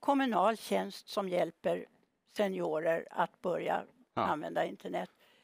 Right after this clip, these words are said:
Speaker 1: Det finns fixartjänster på en del ställen och det finns kommersiella fixartjänster. Men då får man ju betala ett par hundra kronor i timmen
Speaker 2: Mm.
Speaker 1: och det, det borde man inte behöva.
Speaker 2: Nej. Så, så om du får,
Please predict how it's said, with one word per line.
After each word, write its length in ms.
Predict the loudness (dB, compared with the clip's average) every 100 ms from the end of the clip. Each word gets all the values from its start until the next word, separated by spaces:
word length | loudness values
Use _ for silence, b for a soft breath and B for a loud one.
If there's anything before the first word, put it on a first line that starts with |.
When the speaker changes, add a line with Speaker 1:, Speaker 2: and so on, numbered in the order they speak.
| b b
Speaker 1:
Det 100 | -4
finns 340 | 0 2 2 2
fixartjänster 920 | -2 -2 0 0 2 0 0 -2 -4
på 140 | -2
en 120 | -2
del 200 | 0 -2 -2
ställen 480 | -2 -2 0 -4 -6 b b b b b _
och 300 | 0 0 0 -2
det 140 | -2
finns 540 | 0 -2 -4 -8 -14 -18 -20 _ _ _ _ _
kommersiella 680 | 0 2 2 4 4 6 2
fixartjänster. 1000 | 0 -6 -2 -4 -2 -6 -6 -6 -6 -6 b b b b
Men 120 | -4
då 120 | -2
får 120 | -2 0
man 180 | 2
ju 80 | 2
betala 460 | -2 -2 2 2 2
ett 80 | 2
par 120 | 2
hundra 320 | 0 -4 -6
kronor 240 | -6 -8
i 20 | -8
timmen 360 | -6 -6 -6
Speaker 2:
Mm. 120 | -8
Speaker 1:
och 60 | -8
det, 360 | -4 -2 -2 -4 -12 _ _ _ _ _ _
det 100 | 0
borde 320 | 2 2 2
man 180 | 2 2
inte 220 | -2 -4
behöva. 440 | -2 0 0 0 -2
Speaker 2:
Nej. 160 | -4 -6 _ _ _ b b b
Så, 260 | b 0 0
så 140 | 2
om 120 | 2 2
du 120 | -2
får, 300 | 0 -2